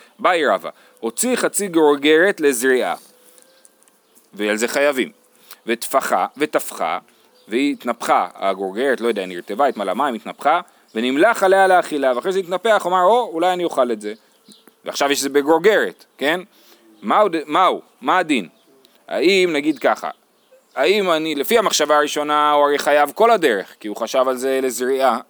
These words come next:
בהתחלה, ואם אני אגיד שהמחשבה הראשונה היא הקובעת,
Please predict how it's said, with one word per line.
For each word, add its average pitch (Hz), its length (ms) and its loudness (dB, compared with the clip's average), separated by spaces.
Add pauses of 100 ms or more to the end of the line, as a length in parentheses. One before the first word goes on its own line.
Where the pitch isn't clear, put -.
בהתחלה, 101 580 -2
ואם 127 180 -8
אני 127 200 -6
אגיד 123 260 -6
שהמחשבה 120 380 -4
הראשונה 127 280 -2
היא 123 80 0
הקובעת, 92 540 -4